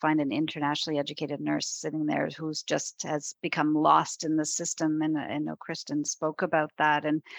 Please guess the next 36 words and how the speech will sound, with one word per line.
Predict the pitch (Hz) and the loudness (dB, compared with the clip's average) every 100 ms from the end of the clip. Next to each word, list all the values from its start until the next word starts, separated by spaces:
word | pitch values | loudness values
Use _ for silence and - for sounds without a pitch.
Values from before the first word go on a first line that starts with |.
| - | -6
and | 160 160 | 0 2
she's | - 233 - | 4 4 6
found | 185 165 156 151 | 6 6 2 -2
nine | 180 190 214 175 139 151 - _ - | 4 6 6 4 0 -4 -10 _ -2
nurses | 156 151 143 117 - - _ | 0 0 -2 -4 -4 -8 _
just | - 175 - | 0 0 4
by | 165 165 165 | 4 6 4
looking | 170 - 165 | 2 0 0
within | 156 151 147 | 0 0 -2
her | 143 | -2
own | - 151 139 | -4 -6 -4
organization | 135 - 143 156 - - - 151 | -6 -6 -8 -6 -6 -4 -2 -2
most | 143 139 - | -2 -4 -6
recently | 147 - 156 151 | -6 0 2 2
and, | 151 160 - - - | 0 -4 -12 -18 -4
and, | 160 156 | -2 0
and | - 156 | -2 -2
supporting | - 151 156 151 156 | -4 -4 -2 0 2
them. | 151 156 | 0 0
So | - 170 165 - - _ | 4 4 2 -6 -18 _
we | 185 | 2
do | 185 202 | 6 8
know | 185 | 8
it's | 170 - | 6 4
a | 160 | -2
huge | - 170 156 - | -2 -6 -6 2
problem. | 165 202 277 311 294 - - - | 4 6 6 6 4 -8 -12 0
And | 180 | 6
then | 175 170 | 8 8
on | 170 | 6
the | 165 | 2
converse, | - 190 208 180 147 151 - - | 2 2 2 2 4 4 2 -6
we | 175 175 | -2 2
know, | 165 156 156 151 | 4 6 4 2
you | - | 2
know, | 165 151 | 2 2